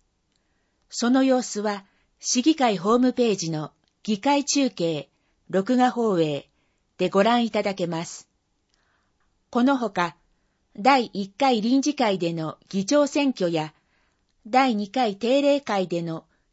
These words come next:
議案質疑の様子なども掲載しています。関連ページ、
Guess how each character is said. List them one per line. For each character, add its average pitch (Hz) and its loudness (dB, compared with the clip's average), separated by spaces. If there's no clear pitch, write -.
議 226 0
案 294 0
質 269 -4
疑 233 2
の 190 0
様 214 0
子 254 -2
な 240 2
ど 190 -2
も 160 -8
掲 220 -4
載 208 -2
し - -6
て 185 -4
い 180 -4
ま 170 -6
す。 - -18
関 285 2
連 285 0
ペ 254 0
ー 175 -2
ジ、 156 -10